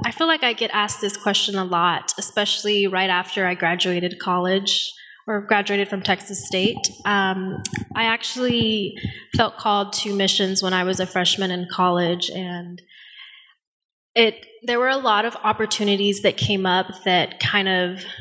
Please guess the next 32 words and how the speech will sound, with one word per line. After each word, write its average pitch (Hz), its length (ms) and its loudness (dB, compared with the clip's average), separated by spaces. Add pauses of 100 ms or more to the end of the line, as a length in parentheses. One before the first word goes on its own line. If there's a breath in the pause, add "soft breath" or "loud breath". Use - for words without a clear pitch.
swayed 196 840 -2
me 262 520 0
towards 233 400 0
the 233 80 2
marketplace, 269 920 0 (160)
but 220 140 2
I 214 140 2
knew, 220 720 2
like, 214 260 -4
when 220 180 0
I 214 100 4
would 208 140 -4
try 214 320 0
to 208 100 -4
go 196 240 0
that 196 220 2
route, 190 380 0 (440 loud breath)
the 214 80 0
Lord 202 240 4
would 208 160 -4
continue 196 440 0
to 190 80 2
bring 190 220 2
me 185 180 2
back 175 380 0 (100)
to 180 380 0
missions. 180 720 -2 (500 loud breath)
And 202 160 -2
so 196 500 2
I 208 120 2
actually 220 560 0
interned 190 760 0